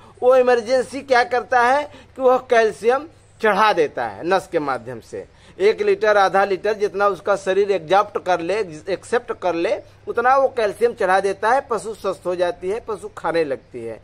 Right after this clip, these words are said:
लेकिन अब उसके बाद हम तो दूध तो रोज दूह रहे हैं, उसके लिए हमें कैल्शियम तो रोज चाहिए, कंटिन्यू कैल्शियम चाहिए।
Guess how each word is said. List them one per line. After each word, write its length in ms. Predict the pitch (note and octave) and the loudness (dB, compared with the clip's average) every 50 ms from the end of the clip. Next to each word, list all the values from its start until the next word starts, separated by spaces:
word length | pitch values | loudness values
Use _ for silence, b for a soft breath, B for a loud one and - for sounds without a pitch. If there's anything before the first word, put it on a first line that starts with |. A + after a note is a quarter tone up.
| B B B B B | B B B B B
लेकिन 440 | F#3+ G#3+ A#3 A3 A#3+ C#4 C#4 - B B B B B - | 0 0 0 0 0 -4 -6 -6 B B B B B -2
अब 140 | A#3 C4 B3+ | 0 0 0
उसके 320 | C4+ B3 - - - C#4 C4+ | -2 -6 -6 0 2 4 4
बाद 340 | B3+ C4 C#4 C#4+ - - B B B B B - | 6 4 4 4 2 -2 B B B B B -4
हम 140 | C4 C4 | -4 -2
तो 140 | - - C4 | 0 -2 -2
दूध 320 | G3+ F#3 B3+ C#4 C#4 - - | -2 -2 -4 -6 -6 0 2
तो 120 | B3+ A3+ | 4 4
रोज 260 | G3 G3 A3+ B3+ B3 | 6 6 4 4 2
दूह 280 | B3 G#3+ C#4 C4+ C4+ C#4 | 0 -2 0 2 4 4
रहे 260 | C4+ C4 C4 B3+ B3 | 4 4 4 2 0
हैं, 240 | A#3+ B3 B3 - B B B B B B | -2 -4 -6 -8 B B B B B B
उसके 380 | - A#3+ A#3 - - - D4 D4 | -10 -10 -10 -10 -6 -2 -2 0
लिए 240 | C#4 C#4+ D4 D4+ D4 | 0 2 2 4 4
हमें 420 | C4+ A3 G3+ A#3+ B3+ C#4 C4+ C#4 | 4 4 2 0 2 2 0 2
कैल्शियम 460 | - B3+ A#3+ G#3+ - A3 C4 C#4 C4 | 2 2 2 2 0 0 0 0 0
तो 120 | - C#4 B3+ | 2 2 2
रोज 240 | G3+ F3+ G3 G#3+ G#3+ - | 4 4 2 0 2 2
चाहिए, 320 | C4+ B3+ B3 B3 B3 B3+ - | 2 2 2 2 0 -2 -2
कंटिन्यू 640 | - A#3 G#3+ A3 A3 A3 - B3 B3 A3+ A#3 C#4+ | 2 0 0 0 0 -4 -8 -8 -6 -4 -4 -4
कैल्शियम 520 | C4+ - C#4 C4 B3 A#3 - A3 B3 A#3+ A#3 | -2 0 2 2 2 2 0 -2 -4 -4 -2
चाहिए। 460 | - A#3+ A3+ G#3 G#3 A3 A#3 A#3 | -2 -2 -2 -2 0 0 -2 -2